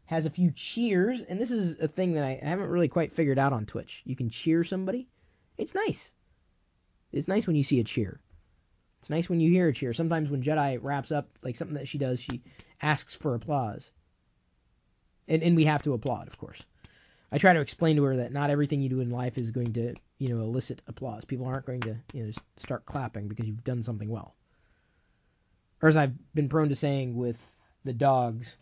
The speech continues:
you know, who used to get treats after they did their duty outside, I said, "You know what? Peeing is its own reward." I don't think they understood that. Randy K nineteen seventy-seven also just subscribed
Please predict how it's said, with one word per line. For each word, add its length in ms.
you 160
know, 120
who 100
used 200
to 60
get 160
treats 600
after 300
they 200
did 240
their 120
duty 460
outside, 600
I 40
said, 140
"You 100
know 60
what? 260
Peeing 380
is 100
its 220
own 220
reward." 680
I 80
don't 140
think 160
they 100
understood 380
that. 180
Randy 280
K 180
nineteen 260
seventy-seven 560
also 520
just 280
subscribed 600